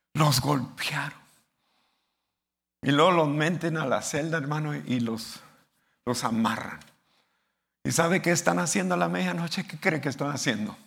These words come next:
Cantándole al Señor salmos e himnos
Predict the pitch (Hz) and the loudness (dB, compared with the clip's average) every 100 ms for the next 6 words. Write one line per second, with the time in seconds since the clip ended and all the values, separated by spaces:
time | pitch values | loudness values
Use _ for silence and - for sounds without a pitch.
0 | _ _ _ _ _ _ _ _ - 139 | _ _ _ _ _ _ _ _ 0 4
1 | 139 123 156 185 190 180 175 165 170 165 | 4 4 4 4 0 -2 -2 -2 -2 -4
2 | 160 147 - - _ _ _ _ _ _ | -6 -10 -14 -20 _ _ _ _ _ _
3 | - 151 139 - 151 135 123 - - - | -6 -4 -2 -4 -4 -2 -4 -6 -10 -18
4 | - _ _ _ _ _ _ _ _ _ | -20 _ _ _ _ _ _ _ _ _
5 | _ _ _ - - - 139 151 135 113 | _ _ _ -8 -2 2 2 0 -4 -6
6 | 78 76 - - - _ _ _ _ _ | -8 -12 -14 -14 -20 _ _ _ _ _
7 | _ - 117 113 131 143 139 113 107 - | _ -4 -4 -2 2 4 4 2 0 -6
8 | - - | -12 -14